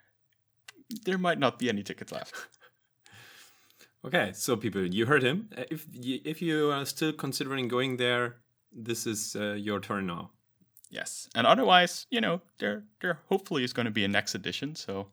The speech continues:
Speaker 2: And the next edition.
Speaker 1: there is always next time.
Speaker 2: Yeah, always a next step.
Speaker 1: So I've been to Copenhagen a while back, uh, and I think we've talked about this in the last episode,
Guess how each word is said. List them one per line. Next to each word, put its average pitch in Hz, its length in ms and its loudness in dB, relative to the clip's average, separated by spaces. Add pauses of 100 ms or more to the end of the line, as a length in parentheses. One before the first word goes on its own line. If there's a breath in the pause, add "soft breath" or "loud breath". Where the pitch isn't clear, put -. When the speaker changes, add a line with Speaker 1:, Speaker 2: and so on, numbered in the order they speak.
Speaker 2:
And 98 160 -12
the 95 80 -8
next 117 200 -2
edition. 95 520 -6
Speaker 1:
there 95 160 -4
is 95 80 -6
always 107 280 -4
next - 260 -8
time. - 220 -14
Speaker 2:
Yeah, 95 200 -16 (180)
always 107 280 -8
a 98 40 -6
next 92 280 -8
step. - 260 -12 (1000 soft breath)
Speaker 1:
So 131 640 2
I've 123 240 2
been 127 220 2
to 123 320 0
Copenhagen 113 580 0
a 95 60 -2
while 95 180 -4
back, 104 380 -6 (240)
uh, - 20 -6
and 101 320 -4
I 104 60 -6
think 113 380 -6 (540 loud breath)
we've 110 160 -4 (120)
talked - 280 -2
about 113 220 2
this 113 160 -8
in 107 80 -4
the 98 80 -4
last 110 280 2
episode, 190 520 -4